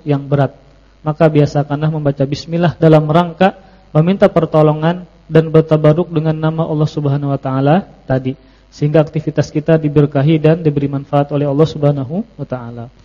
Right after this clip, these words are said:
Yang kedua, tatkala kita diberikan nikmat, maka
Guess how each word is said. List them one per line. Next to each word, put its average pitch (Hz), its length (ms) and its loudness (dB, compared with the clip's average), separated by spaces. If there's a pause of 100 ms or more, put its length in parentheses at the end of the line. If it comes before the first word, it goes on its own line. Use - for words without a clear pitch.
(400)
Yang 160 240 4
kedua, 190 520 6 (680)
tatkala 202 400 4
kita 202 200 2
diberikan 170 440 4
nikmat, 190 440 -2 (240)
maka 175 600 2